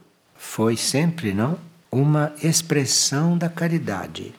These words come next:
Francisco era uma expressão da caridade. E Francisco, como alma, como mônada, sendo uma expressão da caridade,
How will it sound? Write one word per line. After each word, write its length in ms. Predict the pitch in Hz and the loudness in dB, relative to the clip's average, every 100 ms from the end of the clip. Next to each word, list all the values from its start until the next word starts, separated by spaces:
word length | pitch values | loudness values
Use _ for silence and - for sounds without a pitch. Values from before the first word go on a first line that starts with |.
| - _ _ _ | -20 _ _ _
Francisco 640 | - 131 127 - 208 - 190 | -10 -4 -2 0 -2 -2 0
era 120 | 156 | 2
uma 140 | 147 | 2
expressão 640 | 165 - 147 135 - 170 165 | 2 2 2 2 2 2 0
da 120 | 120 | -2
caridade. 760 | - 107 92 85 76 67 - - _ _ _ _ _ | -2 -4 -4 -6 -8 -10 -14 -16 _ _ _ _ _
E 120 | 156 165 | 2 2
Francisco, 1000 | 202 190 - 220 226 - - 120 - - - _ _ _ | 4 4 4 4 2 2 -2 -4 -4 -10 -20 _ _ _
como 340 | 139 139 117 | -2 0 0
alma, 580 | 131 165 131 101 92 95 - _ _ | 2 2 2 -2 -6 -12 -20 _ _
como 380 | - 117 110 104 | -4 0 0 2
mônada, 600 | 117 147 117 101 95 95 | 2 4 2 0 -4 0
sendo 400 | - 165 165 143 | 4 8 8 6
uma 140 | 127 | 2
expressão 580 | 135 - 117 - 160 165 | 0 -2 -2 2 4 4
da 100 | 131 | 4
caridade, 800 | - 110 104 139 170 139 104 98 | 0 -2 0 4 6 6 2 -4